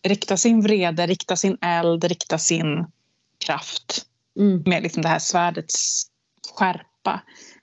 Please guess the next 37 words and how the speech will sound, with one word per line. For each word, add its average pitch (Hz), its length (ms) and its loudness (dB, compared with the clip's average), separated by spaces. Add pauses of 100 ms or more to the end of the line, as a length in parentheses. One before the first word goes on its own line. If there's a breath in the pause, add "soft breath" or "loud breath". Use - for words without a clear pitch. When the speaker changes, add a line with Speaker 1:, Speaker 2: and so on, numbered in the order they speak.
(120)
Speaker 1:
Kanske 208 220 2
sätta - 360 0
sig 214 140 2
vid 180 100 0
sitt 202 140 -2
altare, 170 500 0
tända 180 440 2
ett 214 140 -4
ljus, 165 500 2
vara 180 260 2
med 208 140 2
elden 170 440 2
och, 175 320 -2
och 170 80 0
känna 170 340 0
efter - 480 -4
liksom - 340 -4
på 151 180 0
den. 175 240 -2
Känna 170 280 -2
efter - 340 -4
vad, 160 220 2 (600 soft breath)
vad 175 100 2
är 180 80 2
det 175 60 -2
som 170 160 -2
brinner 196 460 4
i 180 40 0
mig 170 460 0
och 170 180 -2
var, 170 440 2 (240)
vart 185 140 -2
har 220 220 2
jag 170 260 2
kraft - 560 -4
och - 400 2
ork 226 420 0